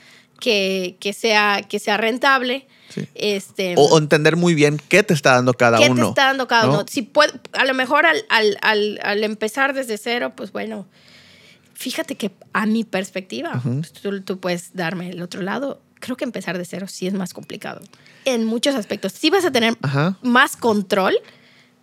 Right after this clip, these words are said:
Speaker 1: de cada detalle. Eh, puedes hacer,
Speaker 2: Sí.
Speaker 1: hacerlo como, como un traje hecho a la medida,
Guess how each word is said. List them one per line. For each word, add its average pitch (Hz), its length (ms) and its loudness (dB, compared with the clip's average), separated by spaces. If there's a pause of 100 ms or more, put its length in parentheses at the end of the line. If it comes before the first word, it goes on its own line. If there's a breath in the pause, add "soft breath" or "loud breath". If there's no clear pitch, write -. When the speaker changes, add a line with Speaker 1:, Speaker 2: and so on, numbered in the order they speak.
(140)
Speaker 1:
de 214 220 0
cada 254 640 -2
detalle. 202 720 -4 (180)
Eh, 185 240 -4 (100)
puedes 220 260 -4
hacer, 147 240 -2
Speaker 2:
Sí. 117 80 -4
Speaker 1:
hacerlo 202 720 -2
como, 175 480 -8
como 190 260 -4
un 247 240 -4
traje 214 580 2
hecho 220 180 0
a 226 40 4
la 202 100 6
medida, 208 500 -2